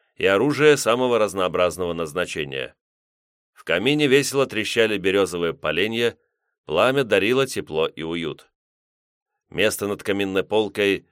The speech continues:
занимала карта Бельтерны, выполненная на редкость подробно. Похоже, здесь же Комтур и ночевал. В том алькове за плотными портьерами должна скрываться кровать. «Что-то ещё стряслось?»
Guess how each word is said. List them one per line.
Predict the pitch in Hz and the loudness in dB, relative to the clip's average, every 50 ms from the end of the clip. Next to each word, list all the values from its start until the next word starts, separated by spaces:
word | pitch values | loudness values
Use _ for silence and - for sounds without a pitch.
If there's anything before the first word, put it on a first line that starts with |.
| _ _ _ | _ _ _
занимала | - 82 90 110 110 113 113 123 123 123 117 | -10 -8 -6 -2 -2 0 2 2 2 2 2
карта | 104 - 113 113 107 98 - 110 | 2 2 2 0 0 0 -2 -4
Бельтерны, | 98 95 107 107 95 - 117 101 80 76 71 69 64 - _ _ _ _ _ | -2 -2 -4 -4 -2 0 2 2 2 0 -4 -8 -10 -12 _ _ _ _ _
выполненная | - 82 78 95 117 117 123 120 117 117 117 113 110 107 107 107 104 104 | -16 -6 -4 -2 -2 0 0 0 0 0 0 0 0 2 2 2 2 2
на | 101 101 98 | 4 2 2
редкость | 98 92 90 87 - - 92 82 - - | 2 2 0 -2 -2 -6 -8 -8 -6 -2
подробно. | - 95 90 85 82 80 76 69 73 71 64 - - _ _ _ _ _ _ _ _ _ _ _ _ _ _ _ _ | -2 0 0 0 -2 -2 -4 -4 -8 -10 -10 -10 -14 _ _ _ _ _ _ _ _ _ _ _ _ _ _ _ _
Похоже, | 80 80 - 101 120 139 139 147 | -6 -6 0 2 2 4 4 2
здесь | 131 104 90 110 131 135 | 2 2 2 2 2 2
же | 117 135 147 | 2 0 -2
Комтур | 147 104 98 95 92 90 - 98 | 0 -2 -2 -2 -2 -2 -4 -4
и | 101 - 104 101 | -4 -2 -4 -4
ночевал. | 101 98 - - 107 90 78 69 67 64 - _ _ _ _ _ _ _ _ _ _ _ | -4 -4 -4 -4 -2 -2 -2 -4 -4 -6 -12 _ _ _ _ _ _ _ _ _ _ _
В | - - | -10 0
том | - 117 117 - - | 2 4 4 4 2
алькове | - 110 110 104 - 131 120 113 107 101 | 0 -2 -2 0 2 4 4 4 4 2
за | 95 107 | 2 0
плотными | - 92 104 104 92 92 92 92 | 0 2 0 0 0 0 -2 -4
портьерами | 90 85 90 87 80 - 110 120 123 127 123 120 120 120 117 104 - | -2 0 0 -2 -2 -2 -2 0 0 0 0 0 0 0 0 -2 -4
должна | 71 71 98 107 98 87 95 95 87 | -4 -2 0 0 0 0 -2 -2 -4
скрываться | - - 95 98 90 82 78 - - | -4 -2 -2 -2 0 0 -2 -4 -8
кровать. | 78 - 90 87 85 76 69 - - - _ _ _ _ _ _ _ _ _ _ _ _ _ _ _ _ | -6 -2 -2 0 0 -2 -4 -6 -12 -18 _ _ _ _ _ _ _ _ _ _ _ _ _ _ _ _
«Что-то | - - - 87 92 87 107 | -20 -8 -2 -2 0 2 2
ещё | 107 107 - - 127 139 | 2 0 2 2 2 2
стряслось?» | 139 - 139 131 120 - - 87 80 71 - - - | 2 2 0 0 0 0 -2 -2 -2 -2 -4 -8 -14